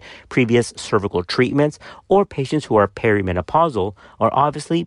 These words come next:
postmenopausal. In women undergoing diagnostic hysteroscopy in either the O R or the office, Cytotec or misoprostol has been studied at various dosages, anywhere from two hundred to four hundred micrograms,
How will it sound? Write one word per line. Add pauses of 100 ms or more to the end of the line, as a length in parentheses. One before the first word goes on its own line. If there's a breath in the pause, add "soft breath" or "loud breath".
postmenopausal. (640)
In
women
undergoing
diagnostic
hysteroscopy
in
either
the
O
R
or
the
office, (360 loud breath)
Cytotec
or
misoprostol (220 loud breath)
has
been
studied
at
various
dosages, (120)
anywhere
from
two
hundred
to
four
hundred
micrograms,